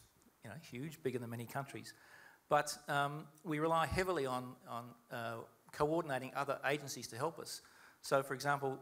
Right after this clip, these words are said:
as an agency, we don't own a single plane, but every day there are planes flying over the Great Barrier Reef, many of which are doing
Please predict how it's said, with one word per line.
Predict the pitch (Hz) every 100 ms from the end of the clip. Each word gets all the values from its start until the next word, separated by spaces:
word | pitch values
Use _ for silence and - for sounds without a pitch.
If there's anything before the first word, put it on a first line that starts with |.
| -
as | 143 131
an | 120 131
agency, | 143 147 151
we | 147
don't | 131 127
own | 127 127
a |
single | - 139 127 123
plane, | - 143 233 254 247 - - - -
but | 151
every | 160 151 139 135 - - 151
day | 151 175
there | 123
are | 120
planes | - 143 139 -
flying | 135 127 131
over | 131
the | 123
Great | 127 127
Barrier | 131 123
Reef, | 139 139
many | 135 147
of | 147
which | 147 147
are | 147 143 143
doing | 151 160 165